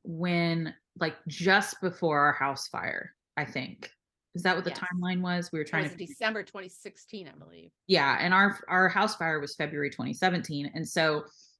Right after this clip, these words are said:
Speaker 1: that twen-, year of twenty seventeen was just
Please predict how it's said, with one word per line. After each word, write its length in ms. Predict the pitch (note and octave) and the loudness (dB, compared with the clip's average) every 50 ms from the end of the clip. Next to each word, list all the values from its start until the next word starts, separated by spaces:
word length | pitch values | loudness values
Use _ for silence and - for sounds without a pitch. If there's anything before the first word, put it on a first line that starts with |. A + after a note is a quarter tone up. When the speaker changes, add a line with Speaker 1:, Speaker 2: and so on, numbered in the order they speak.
| _ _ _ _ _ _ _ _ _ _ _ _ _ _ _ _ - | _ _ _ _ _ _ _ _ _ _ _ _ _ _ _ _ -10
Speaker 1:
that 460 | E3 E3 E3+ E3 F#3+ F#3+ G3+ - - | -8 -4 0 4 4 4 4 2 -2
twen-, 280 | - - - F#3+ F#3 - | -4 -4 -4 -4 -2 0
year 240 | F#3+ G3+ G#3 G#3+ G#3 | 2 4 6 6 6
of 80 | F3+ F3 | 6 2
twenty 280 | - - F3+ F3 F3+ E3+ | 0 -2 -2 0 0 0
seventeen 840 | F3 F3 E3+ D3+ D#3 - - - - E3+ F3 E3+ D#3+ D3+ D3+ - - | 0 0 0 0 0 -4 -6 -6 -4 -2 -2 -2 -2 -4 -4 -6 -6
was 260 | - E3+ E3 D#3 D#3 | -2 0 0 0 0
just 540 | - - E3+ E3 D#3+ D#3+ - - - - - | -2 -2 0 0 0 0 -2 -6 -12 -16 -16